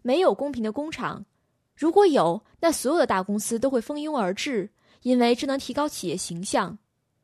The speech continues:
尽管如此，我们能够证明向工人提供理想的工作环境是可能的。我们找到了一家名为阿康的中国公司，这家公司对我们比较少的两万五千部手机产量也感兴趣。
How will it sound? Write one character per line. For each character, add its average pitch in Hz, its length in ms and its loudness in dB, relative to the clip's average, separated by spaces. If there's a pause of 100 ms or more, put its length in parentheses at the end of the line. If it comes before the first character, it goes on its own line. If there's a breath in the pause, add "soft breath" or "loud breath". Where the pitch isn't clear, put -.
(260)
尽 320 140 -2
管 330 180 4
如 233 160 -2
此， 208 340 0 (220 soft breath)
我 240 100 2
们 220 120 6
能 214 120 4
够 330 140 2
证 294 220 0
明 208 260 2 (240 soft breath)
向 349 220 4
工 370 180 4
人 269 160 2
提 - 140 -10
供 320 180 -8
理 269 140 -2
想 285 160 -2
的 190 80 -2
工 269 180 -6
作 262 140 -2
环 180 200 -2
境 240 160 -4
是 220 140 -4
可 202 220 -6
能 160 240 -8
的。 185 200 -2 (640 soft breath)
我 262 120 4
们 277 160 4
找 240 160 2
到 240 100 2
了 269 100 0
一 269 80 -4
家 269 220 -2
名 247 240 -4
为 233 160 0 (120)
阿 233 180 -2
康 254 400 -2
的 190 100 0
中 226 180 -4
国 202 160 0
公 214 200 -4
司， 220 360 -4 (540 soft breath)
这 370 100 0
家 277 200 4
公 233 180 0
司 240 220 -4
对 320 120 0
我 240 120 6
们 220 180 0
比 233 100 -6
较 311 160 0
少 214 160 -2
的 196 200 0
两 185 180 2
万 277 180 0
五 208 140 -6
千 294 240 -4
部 277 100 -6
手 - 160 -6
机 240 140 -8
产 208 180 -10
量 185 220 -2
也 190 80 -4
感 185 160 -6
兴 185 240 -6
趣。 180 300 -8